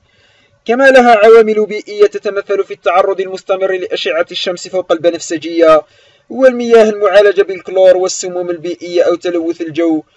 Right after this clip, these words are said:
والعادات السيئة مثل التدخين وتناول المنبهات والكحوليات والسهر لساعات متأخرة وسوء التغذية أو اتباع أنظمة غذائية غير متوازنة والإجهاد والضغط النفسي والإصابة بالاكتئاب.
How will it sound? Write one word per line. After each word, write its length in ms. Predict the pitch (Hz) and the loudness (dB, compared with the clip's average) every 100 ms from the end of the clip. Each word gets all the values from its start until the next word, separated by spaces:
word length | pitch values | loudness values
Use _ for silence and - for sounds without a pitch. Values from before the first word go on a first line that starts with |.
| _ _ | _ _
والعادات 560 | 220 247 208 226 214 208 | 0 2 4 4 2 0
السيئة 540 | - 208 202 190 185 | -6 -10 -10 -8 -8
مثل 220 | 185 180 | -8 -12
التدخين 560 | 185 - 156 190 180 175 | -12 -12 -16 -14 -12 -6
وتناول 520 | 175 180 175 170 170 | -6 -6 -4 -2 -2
المنبهات 720 | 165 165 160 135 156 160 156 | -4 -8 -10 -6 -2 -2 -2
والكحوليات 960 | 156 151 160 - 151 147 131 113 - _ _ _ _ - | -6 -6 -10 -8 -8 -2 0 0 -6 _ _ _ _ -4
والسهر 600 | 269 - 247 226 220 214 | -2 0 0 2 2 0
لساعات 580 | 208 - 196 180 185 180 | 0 0 2 4 2 0
متأخرة 720 | 180 175 - - - 175 165 | -12 -10 -8 -8 -4 0 0
وسوء 380 | 165 - 165 - | -2 -8 -12 -14
التغذية 560 | 139 - 151 147 160 | -12 -10 -10 -6 -2
أو 220 | - 440 - | 2 0 -2
اتباع 520 | 427 - 180 202 185 | -14 -20 0 2 2
أنظمة 360 | 185 175 180 175 185 | -2 -8 -6 -6 -6
غذائية 540 | 170 165 160 165 175 | -12 -4 -4 0 -2
غير 220 | 165 170 | 0 -4
متوازنة 800 | 160 160 160 160 151 156 151 147 - _ _ _ | -8 -6 0 0 0 -2 0 -2 -6 _ _ _
والإجهاد 800 | 240 247 - 226 170 196 196 190 | -2 -2 -2 -12 0 4 6 4
والضغط 460 | 180 196 160 185 - | 0 -4 0 -2 -2
النفسي 500 | 180 175 - 180 170 | -6 -8 -8 -12 -4
والإصابة 600 | 170 160 156 - 156 147 | -4 -4 -6 -2 0 0
بالاكتئاب. 800 | 147 135 - 123 - 185 127 104 | -4 -16 -16 -20 -20 -6 -4 -4